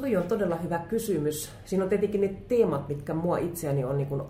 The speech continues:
ajanut kirjoittamaan tämän kirjan, jotka liittyy just näihin kerronnallisiin valtakysymyksiin, mutta toisaalta siellä on,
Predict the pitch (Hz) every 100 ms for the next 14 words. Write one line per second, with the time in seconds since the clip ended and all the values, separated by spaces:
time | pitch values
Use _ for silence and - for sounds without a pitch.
0 | - - 160 156 139 139 - 165 160 143
1 | - 147 139 143 143 139 170 156 135 -
2 | 156 151 147 - 147 156 156 147 139 143
3 | 143 139 - - - - 185 180 160 139
4 | 143 143 143 139 160 156 143 143 139 143
5 | 139 139 - 156 143 143 143 - 143 -
6 | - 190 185 180 180 196 196 185 214 208
7 | -